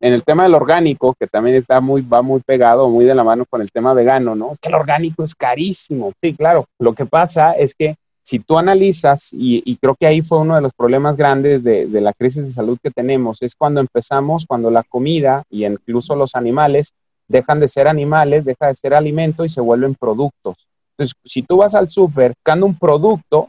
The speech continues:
pues vas a comparar producto versus producto y vas a decir, "A ver, una manzana orgánica en diez pesos y una manzana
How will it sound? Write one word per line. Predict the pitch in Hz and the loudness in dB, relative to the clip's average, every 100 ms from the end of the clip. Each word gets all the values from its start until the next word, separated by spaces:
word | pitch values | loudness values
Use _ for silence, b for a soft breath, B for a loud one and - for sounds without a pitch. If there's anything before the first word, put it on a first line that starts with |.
| _ | _
pues | 139 120 | -2 0
vas | 139 147 | 0 0
a | 175 | -2
comparar | 170 160 139 151 | -2 0 2 2
producto | - 151 139 170 160 | -2 -6 -4 -2 0
versus | 143 - | -2 -6
producto | _ 139 165 156 151 | _ -2 0 -2 0
y | |
vas | 139 135 | 0 0
a | |
decir, | 143 143 | -6 0
"A | 127 | 2
ver, | 135 | 4
una | 135 170 | 2 0
manzana | 180 139 - 151 170 | -2 -4 -4 -4 -4
orgánica | 151 156 175 202 - | -2 -2 -2 -4 -6
en | 180 147 | -6 -4
diez | 143 - | -6 -6
pesos | 180 208 233 226 - | -4 -4 -4 -8 -8
y | 139 | -4
una | 139 165 | 0 2
manzana | 151 127 139 139 156 151 143 123 | 0 0 0 0 2 2 2 0